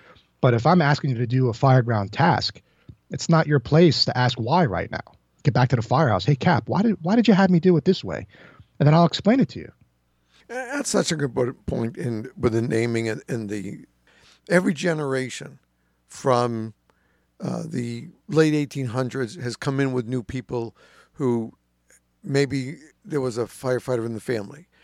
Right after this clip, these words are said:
Speaker 2: and maybe there wasn't, and they just had an interest. W-,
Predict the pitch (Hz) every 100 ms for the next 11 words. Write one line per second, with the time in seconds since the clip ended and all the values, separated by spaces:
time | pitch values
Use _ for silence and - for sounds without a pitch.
0 | _ _ _ 170 180 185 190 196 196 196
1 | 165 113 110 131 135 139 143 143 139 151
2 | 170 - - - _ _ _ _ - -